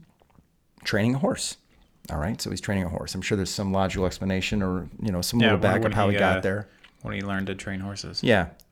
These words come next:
Speaker 1: I mean, completely. Like, I'm talking like, "Oh, turn left, turn right, cook this, cook,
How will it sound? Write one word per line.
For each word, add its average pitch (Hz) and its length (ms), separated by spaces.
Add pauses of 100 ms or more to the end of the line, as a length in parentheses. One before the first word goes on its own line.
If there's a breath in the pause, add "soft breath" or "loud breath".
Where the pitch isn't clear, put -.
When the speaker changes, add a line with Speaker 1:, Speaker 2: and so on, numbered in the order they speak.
Speaker 1:
I 123 60
mean, 117 140
completely. 110 480
Like, 95 180
I'm 104 100
talking 101 360
like, 87 160
"Oh, 165 180
turn 156 240
left, 165 240
turn 139 220
right, 151 260
cook 151 220
this, 147 200
cook, 139 200